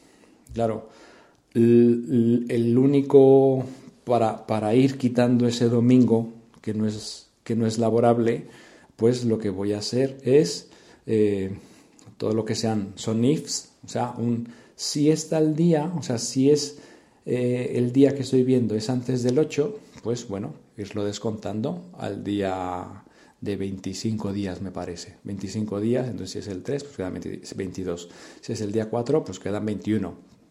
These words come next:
Pero bueno, parte de un solo día, se va sumando el día, el día natural del mes y lo voy descontando. Y la siguiente semana, pues ya son, hay que restar veintiséis,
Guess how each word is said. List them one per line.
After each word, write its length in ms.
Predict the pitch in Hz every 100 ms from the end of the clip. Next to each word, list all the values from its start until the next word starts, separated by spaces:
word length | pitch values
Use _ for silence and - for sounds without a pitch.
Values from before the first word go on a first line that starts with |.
| _
Pero 180 | 107 110
bueno, 260 | 113 135 131
parte 280 | - 98 -
de 80 | 104
un 80 | 107
solo 240 | 120 131
día, 280 | 151 190 269 - - - - -
se 180 | -
va 140 | 110 113
sumando 560 | 123 123 123 120 95 -
el 220 | 104 95
día, 500 | 104 104 104 107 104 107 107 - - _ -
el 200 | 113 101
día 160 | 104
natural 360 | 104 104 104 107
del 160 | 110 123
mes 340 | 175 214 - - - -
y 100 | 113
lo 120 | 113
voy 200 | 101 101
descontando. 600 | 95 - 95 87 87 87
Y 140 | 104
la 120 | 107
siguiente 440 | 110 113 123 131 127
semana, 580 | 131 135 151 165 180 -
pues 280 | 107 117 113
ya 100 | 104
son, 300 | - 127 135 - - - -
hay 120 | 107
que 120 | 113
restar 400 | 107 110 120 120
veintiséis, 920 | 117 98 85 87 - 107 92 - -